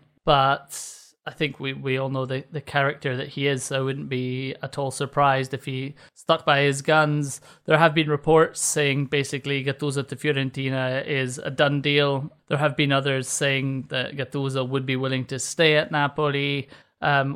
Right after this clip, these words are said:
which of those are more reliable, I don't know. But for me, if De Laurentiis has any sense, he offers Gattuso that contract extension. He swallows his pride and he offers him it.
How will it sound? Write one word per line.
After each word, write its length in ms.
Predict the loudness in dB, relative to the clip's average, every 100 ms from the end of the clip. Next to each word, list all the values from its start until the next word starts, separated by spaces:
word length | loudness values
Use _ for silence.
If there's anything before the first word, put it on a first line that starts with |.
| -4
which 280 | 0 0 0
of 160 | -4 0
those 500 | 2 2 0 -4 -6
are 360 | -2 0 -2 -6
more 260 | -4 -2
reliable, 680 | -2 -2 -2 -2 -4 -4 -6 -12 _
I 120 | -6
don't 260 | -2 -2 0
know. 300 | 0 2 -2
But 400 | 0 0 0 -4
for 180 | -2 0
me, 560 | 2 2 2 0 -4 _ _ 0
if 520 | 2 2 -8 -16 -20 _ 0
De 100 | 4
Laurentiis 540 | 4 4 0 -4 -6
has 240 | 0 2 2
any 220 | 0 -2
sense, 640 | 2 4 4 0 -6 -12 -16 _ _ -8
he 420 | -4 -4 -4 -4
offers 560 | -2 -2 0 -2 -2 -2
Gattuso 760 | -2 0 -2 0 0 -2 -2
that 240 | -2 -2
contract 480 | 0 0 2 -2 -2
extension. 520 | -10 0 0 0 -2
He 100 | -6
swallows 360 | -6 -2 0 0
his 140 | -6
pride 320 | 0 0 2 -2
and 80 |
he 80 | 0
offers 340 | 0 0 -2 -2
him 140 | -2
it. 160 | -4